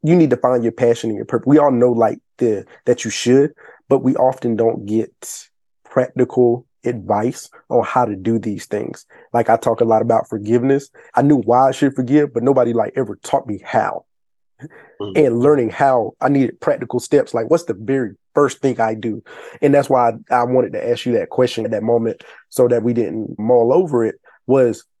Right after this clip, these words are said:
Speaker 1: how do you go about finding your passion? Because I knew you would give me a practical answer on what it is that you need.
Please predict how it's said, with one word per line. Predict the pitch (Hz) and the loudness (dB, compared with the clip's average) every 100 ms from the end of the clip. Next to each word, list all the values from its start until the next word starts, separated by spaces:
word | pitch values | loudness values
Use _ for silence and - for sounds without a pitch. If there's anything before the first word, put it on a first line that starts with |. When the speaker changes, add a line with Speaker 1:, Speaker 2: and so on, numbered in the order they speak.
| _ - - | _ -12 -4
Speaker 1:
how | 196 | -2
do | 196 | -2
you | 156 | -4
go | 135 | 0
about | 123 113 104 - | 2 0 -4 -4
finding | 110 113 110 | -4 -2 -6
your | 104 104 107 | -6 -6 -8
passion? | - 143 127 - 113 | -4 0 0 -2 -6
Because | 117 120 | -2 0
I | 113 | 0
knew | 117 | 0
you | 101 | -4
would | 101 | -6
give | 110 | -6
me | 104 95 | -8 -10
a | |
practical | - 110 - 107 98 | -8 -8 -8 -8 -6
answer | 104 - 104 | -6 -8 -6
on | 98 98 | -6 -6
what | 120 113 113 | -6 -2 -2
it | 104 | -2
is | 107 | -4
that | 101 104 | -4 -8
you | 104 | -8
need. | 107 104 95 | -6 -8 -10